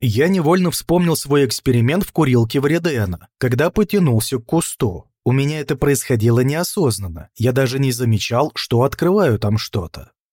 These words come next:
Эвансу не давала покоя швабра, и когда обнаружили, что для переходов используется разрыв пространства, стали искать способ проносить через него предметы.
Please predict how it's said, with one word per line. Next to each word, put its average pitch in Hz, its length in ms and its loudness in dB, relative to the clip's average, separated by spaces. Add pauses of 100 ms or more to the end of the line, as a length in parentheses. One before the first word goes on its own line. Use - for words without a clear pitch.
(140)
Эвансу 180 440 0
не 160 120 0
давала 143 420 2
покоя 139 480 2
швабра, 90 640 -4 (180)
и 127 80 0
когда 139 380 0
обнаружили, 131 720 0
что 135 220 0
для 123 160 2
переходов 135 720 2
используется 135 720 0
разрыв 123 440 -2
пространства, 123 1000 -2
стали 175 460 0
искать 180 360 -2
способ 170 520 -2
проносить 156 580 0
через 180 300 -2
него 139 300 2
предметы. 123 720 -2